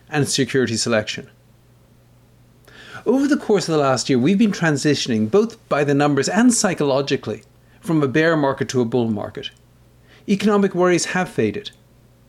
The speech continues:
However, in their place, there is an anxiety about stretched valuations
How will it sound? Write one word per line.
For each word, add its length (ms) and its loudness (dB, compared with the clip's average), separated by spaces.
However, 680 2
in 200 4
their 120 4
place, 440 -2
there 160 -2
is 100 -2
an 60 -4
anxiety 500 0
about 220 -2
stretched 320 -4
valuations 800 0